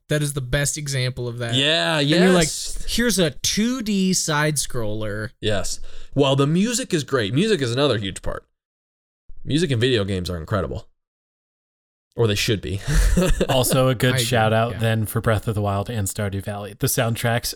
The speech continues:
Speaker 3: are
Speaker 1: Oh, yeah.
Speaker 3: sh-,
Speaker 2: Yeah,
Speaker 3: just
Speaker 2: yeah.
Speaker 3: chef's kiss. Mm.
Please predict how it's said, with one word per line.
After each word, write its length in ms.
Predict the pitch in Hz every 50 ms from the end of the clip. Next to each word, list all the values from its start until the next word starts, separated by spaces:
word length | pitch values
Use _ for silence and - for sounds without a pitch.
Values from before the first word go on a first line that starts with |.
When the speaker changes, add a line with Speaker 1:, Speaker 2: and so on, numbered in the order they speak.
| -
Speaker 3:
are 380 | 120 113 107 104 101 101 101 95 143
Speaker 1:
Oh, 120 | 247 240
yeah. 300 | 165 170 220 - 131 - - _ _ _ _ _ _ _ _ _ _
Speaker 3:
sh-, 160 | - - -
Speaker 2:
Yeah, 140 | 160 202 202
Speaker 3:
just 280 | - 131 - - -
Speaker 2:
yeah. 200 | - 127 160 160 - -
Speaker 3:
chef's 360 | - - 127 113 101 - -
kiss. 480 | - - 92 92 - - - - - - _ _ _ -
Mm. 260 | 147 151 147 120 95